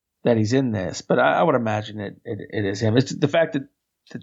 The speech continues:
that costume, that, that costume choice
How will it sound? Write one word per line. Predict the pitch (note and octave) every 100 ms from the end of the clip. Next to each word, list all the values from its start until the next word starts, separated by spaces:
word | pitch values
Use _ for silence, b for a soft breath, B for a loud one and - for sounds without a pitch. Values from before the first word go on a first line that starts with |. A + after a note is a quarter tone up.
| -
that | C3 B2+ -
costume, | - B2 A2+ A2+ G#2+
that, | A2+ -
that | C3 -
costume | B2 A#2 - A2
choice | G2 A2+ G#2+ G#2+ -